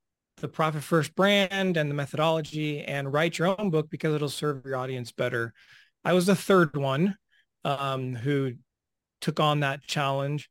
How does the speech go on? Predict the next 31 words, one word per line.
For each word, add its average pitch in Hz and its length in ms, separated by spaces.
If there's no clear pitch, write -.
'Cause 180 140
what 196 140
we 262 100
had 196 160
found 175 320
is 147 160
we're 175 240
implementing 170 340
the 139 60
Profit 139 280
First 123 240
system. 180 260
It's 131 120
like, 123 200
uh, 311 540
okay, 143 140
we 135 160
need 160 80
to 151 60
tweak 143 220
that. 143 340
And 131 520
his 175 200
percentages 156 840
for 135 440
normal 165 360
businesses 139 1040
that 131 100
he 151 180
looked 143 260
at, 131 200